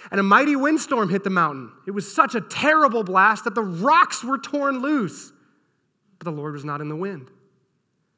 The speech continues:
After the wind, there was an earthquake. But the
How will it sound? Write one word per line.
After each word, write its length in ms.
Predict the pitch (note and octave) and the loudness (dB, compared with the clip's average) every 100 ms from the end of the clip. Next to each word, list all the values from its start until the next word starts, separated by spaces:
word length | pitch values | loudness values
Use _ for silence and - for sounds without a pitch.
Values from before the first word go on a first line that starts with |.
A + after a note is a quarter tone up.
| _ _ _ _ _ | _ _ _ _ _
After 340 | G#3+ B3 - A#3 | 4 4 4 -2
the 80 | |
wind, 300 | G#3+ F#3 F#3+ | -2 0 -2
there 180 | F3+ G3+ | -2 -2
was 400 | F#3 G#3 G3 D#3+ - _ - | 0 0 -2 -6 -18 _ -4
an 140 | G3+ | 4
earthquake. 600 | C4+ - - D#3+ A#2+ - _ _ _ _ _ _ _ _ _ _ _ | 4 4 -6 -12 -12 -20 _ _ _ _ _ _ _ _ _ _ _
But 80 | |
the 60 | - | -18